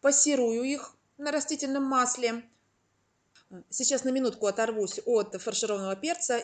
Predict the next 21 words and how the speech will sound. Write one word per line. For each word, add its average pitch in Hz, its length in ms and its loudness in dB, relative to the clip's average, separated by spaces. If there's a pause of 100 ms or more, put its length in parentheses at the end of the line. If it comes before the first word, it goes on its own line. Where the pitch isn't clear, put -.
и, 302 440 0
эм, 185 580 -4 (320)
закончу 226 760 0
с - 420 -2
супом. - 640 -6 (760)
Овощи 269 400 4
уже 214 440 0
все - 240 -2
хорошо 226 680 -2
отварились. 214 920 -2 (360)
Погружным 262 560 2
блендером 190 680 0
я 254 200 2
их 214 280 4
измельчаю, 220 1080 -2 (140)
тщательно 196 540 -2
измельчаю 208 800 0
в 208 320 -4
гладкое 214 680 2
однородное 190 580 -2
пюре. 208 600 0